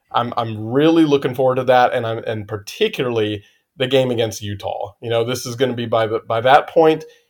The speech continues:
it's really gonna be, you know, the, the season's starting to wind down. It's in November. Uh, both teams have figured out what they're all about and everything. It'll be very similar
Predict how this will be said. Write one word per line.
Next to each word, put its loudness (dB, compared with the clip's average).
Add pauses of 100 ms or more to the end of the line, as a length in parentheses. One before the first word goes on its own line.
(140)
it's -10
really -2
gonna -2
be, -6 (180)
you -10
know, -4
the, -10
the -12
season's -8
starting -2
to -6
wind -2
down. 0
It's -6
in -8
November. 0 (300)
Uh, -4
both -2
teams -6
have -8
figured -6
out 0
what -4
they're 0
all 2
about 0
and -6
everything. -4
It'll -2
be -8
very 2
similar 0